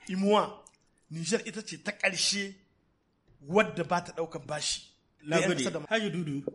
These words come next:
Speaker 2: a daidai lokacin da kake ganin, kake kwatanta cewa, ah, a mulkin Isuhu an ciwo wa ƙasa bashi fiye da kima. Asmani ya kwatanta cewa yarda da mulkin Isuhu Muhammadu shi ne yasa ƙasar Nijar take samun bashi. Saɓanin a lokacin mulkin ku,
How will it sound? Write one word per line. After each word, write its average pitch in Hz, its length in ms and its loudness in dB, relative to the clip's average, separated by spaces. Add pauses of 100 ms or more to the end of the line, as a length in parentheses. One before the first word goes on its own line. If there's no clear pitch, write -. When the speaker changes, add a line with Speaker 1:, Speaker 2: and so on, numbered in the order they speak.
Speaker 2:
a - 40 0
daidai 202 260 0
lokacin 202 360 -2
da 151 80 -4
kake 160 280 -6
ganin, 147 640 -4
kake 165 240 -8
kwatanta 151 400 -6
cewa, 123 460 -6 (480)
ah, 107 680 -6
a 123 120 -10
mulkin 156 360 -4
Isuhu 127 540 -10 (160)
an 135 180 -8
ciwo 135 280 -8
wa 123 160 -6
ƙasa 127 500 -8 (100)
bashi 131 280 -6
fiye 120 240 -8
da 117 80 -8
kima. 98 360 -10 (480)
Asmani 196 360 -4
ya 170 60 -2
kwatanta 147 360 -6
cewa 127 400 -6
yarda 120 420 -8
da 147 80 -4
mulkin 135 400 -4
Isuhu 135 280 -12
Muhammadu 120 420 -8 (420)
shi 143 120 -6
ne 139 80 -4
yasa 127 260 -8
ƙasar 127 240 -10
Nijar 117 260 -10
take 117 280 -14
samun 113 360 -14
bashi. 107 260 -12
Saɓanin 175 540 -8
a 131 60 -10
lokacin 143 480 -6
mulkin 147 380 -8
ku, 101 120 -16